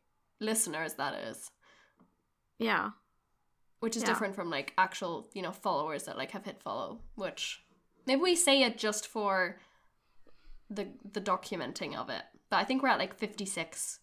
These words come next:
Speaker 1: K, which that in itself is, like, a fucking massive, massive number.
Speaker 2: Yeah, wait, let's see how many.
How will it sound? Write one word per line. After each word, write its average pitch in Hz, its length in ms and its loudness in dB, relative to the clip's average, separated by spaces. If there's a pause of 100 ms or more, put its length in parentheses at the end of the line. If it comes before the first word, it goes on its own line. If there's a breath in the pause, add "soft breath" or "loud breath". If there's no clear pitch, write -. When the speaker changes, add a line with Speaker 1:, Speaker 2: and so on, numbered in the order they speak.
Speaker 1:
K, - 420 -10
which 262 200 -2
that 320 200 12
in 302 80 6
itself 247 340 2
is, 190 80 -6
like, 170 160 -4
a 202 40 -12
fucking 196 360 -4
massive, 202 420 0
massive 190 320 -4
number. 185 400 -6 (460 soft breath)
Speaker 2:
Yeah, 233 260 12
wait, 226 220 10
let's 254 160 4
see 285 100 8
how 269 100 8
many. 233 440 6